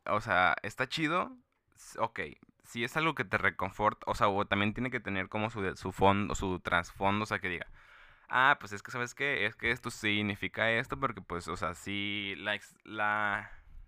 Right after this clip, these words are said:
la experiencia, o sea, las cosas de an-, o sea, que han pasado antes, o que los antecedentes de esto,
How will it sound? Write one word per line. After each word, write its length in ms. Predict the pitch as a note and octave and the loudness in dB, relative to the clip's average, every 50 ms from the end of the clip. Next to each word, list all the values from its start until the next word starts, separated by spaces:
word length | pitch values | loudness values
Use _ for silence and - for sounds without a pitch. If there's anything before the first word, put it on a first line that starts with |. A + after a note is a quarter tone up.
| - | -18
la 180 | - G2+ A2 A2+ | -8 -4 -2 -2
experiencia, 960 | A#2 - - - A#2 A#2 A#2 A#2 A#2+ B2 B2+ C3 C3+ - - C#3+ C#3+ C#3 B2 | -2 -4 -4 -2 0 0 0 2 0 0 0 -2 -2 -4 -4 -2 0 2 0
o 60 | G#2+ | 0
sea, 140 | - A2 G2 | 0 -2 -2
las 200 | F#2+ F#2+ F#2+ - | 0 0 -2 -2
cosas 380 | - - G#2 B2+ C3+ C3 C3 - _ | -4 -6 -6 -6 -8 -12 -16 -20 _
de 220 | - - G2+ G2 | -12 -6 -2 0
an-, 240 | G2 G2+ G2+ G2+ G2 - | 2 2 2 2 -2 -6
o 60 | F#2+ | -12
sea, 100 | - G#2 - | -12 -14 -10
que 120 | - F#2+ | -8 -8
han 80 | F#2+ - | -8 -6
pasado 400 | - A2+ - A#2 G#2+ G#2+ A2 G#2+ | -8 -6 -2 -2 0 2 2 2
antes, 360 | G#2 F#2+ F#2 E2+ F2+ F#2 G2+ | 2 0 -2 -6 -10 -10 -10
o 120 | F#2 E2 - | -12 -12 -10
que 300 | - E2+ E2 E2 D2+ - _ _ - - _ _ _ _ _ - | -8 -8 -8 -8 -10 -12 _ _ -20 -20 _ _ _ _ _ -14
los 180 | - A#2 - C3+ | -12 -8 -6 -6
antecedentes 880 | A#2+ A#2 G#2 A2+ G#2+ - A#2 G2+ G2+ A2+ A2 G2+ G2 - - F#2+ F#2+ F2 | -6 -4 -2 -2 -2 0 2 4 4 6 4 4 2 0 -2 -4 -4 -2
de 180 | F2 E2+ E2 | -2 -2 -2
esto, 320 | E2 E2+ - - G2 - | -4 -6 -6 -8 -8 -8